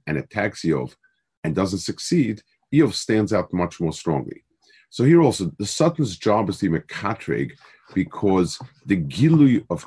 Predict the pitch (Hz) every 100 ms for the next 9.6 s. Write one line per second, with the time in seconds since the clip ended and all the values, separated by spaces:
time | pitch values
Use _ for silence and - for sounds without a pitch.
0 | - 110 107 107 92 82 - 104 82 69
1 | - - _ _ _ - 104 95 85 76
2 | - 104 113 92 82 82 - - _ _
3 | _ 82 101 - 165 - 143 - 165 170
4 | - _ _ _ _ - 90 90 87 90
5 | 73 - 87 85 82 85 69 107 101 92
6 | - 78 82 - - - _ _ _ _
7 | _ - 90 87 85 - 131 147 123 78
8 | 78 73 - - - 95 90 87 90 -
9 | 90 82 80 90 87 82